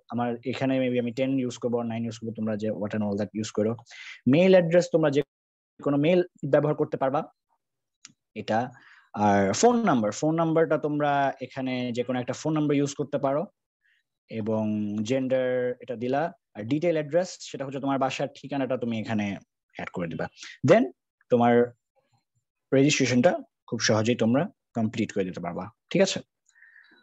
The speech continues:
So এইটাই আছ-, আর কি তোমার overall গ্লিম্পস আর কি তোমরা বলতে পারো যে কিভাবে তোমরা রেজিস্ট্রেশনটা কমপ্লিট।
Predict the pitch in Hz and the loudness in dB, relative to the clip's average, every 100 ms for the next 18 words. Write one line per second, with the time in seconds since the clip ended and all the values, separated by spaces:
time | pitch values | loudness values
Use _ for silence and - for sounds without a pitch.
0 | - - 135 165 196 240 226 - - 185 | -2 4 8 8 8 6 6 2 2 2
1 | 180 185 180 170 160 165 165 160 160 156 | 2 4 8 8 8 8 8 6 4 0
2 | 117 117 123 143 175 165 143 127 127 123 | -4 -10 -2 -2 -2 -2 -2 -2 -2 -2
3 | 120 123 117 113 113 127 - _ _ _ | 0 -2 -4 -4 0 -2 -4 _ _ _
4 | - 110 117 135 131 127 127 123 131 - | -12 -6 -2 0 0 0 -2 -2 -4 -8
5 | 135 127 127 127 147 | -8 -8 -8 -10 -12